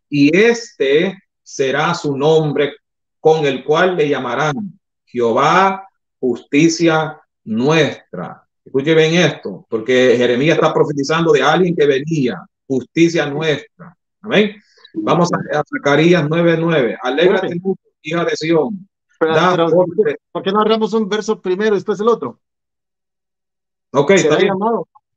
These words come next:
Speaker 2: pero le llamarán, pero, eh, eh, ¿dónde más llaman a Jesús Jehová?
Speaker 1: Es que la palabra Jesús significa, "Jehová salva",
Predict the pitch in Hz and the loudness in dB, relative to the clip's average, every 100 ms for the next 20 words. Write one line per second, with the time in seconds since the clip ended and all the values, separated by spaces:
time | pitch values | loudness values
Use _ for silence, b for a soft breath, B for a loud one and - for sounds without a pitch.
0 | _ _ 160 160 147 156 147 143 160 208 | _ _ -2 0 0 -2 -2 -2 -2 -2
1 | 165 156 147 143 131 _ _ _ _ _ | -4 -2 -2 -2 -6 _ _ _ _ _
2 | _ 143 139 131 127 120 113 _ _ _ | _ -4 0 0 0 -4 -8 _ _ _
3 | _ _ _ _ _ _ _ _ _ _ | _ _ _ _ _ _ _ _ _ _
4 | _ 135 139 135 131 127 _ 135 185 214 | _ 0 2 0 -2 -6 _ -2 0 2
5 | 202 214 196 208 214 185 156 135 151 131 | 0 -2 -2 -2 -2 -4 -4 -4 -6 -6
6 | 208 - - 165 156 254 262 _ _ _ | -10 -12 -8 -6 -4 -6 -8 _ _ _
7 | _ _ _ _ _ _ _ _ _ _ | _ _ _ _ _ _ _ _ _ _
8 | 139 139 175 170 156 160 185 165 175 165 | -4 2 2 2 2 2 2 2 2 0
9 | 156 143 165 160 135 135 143 143 139 - | -2 -2 -2 -2 -2 0 0 0 -2 -4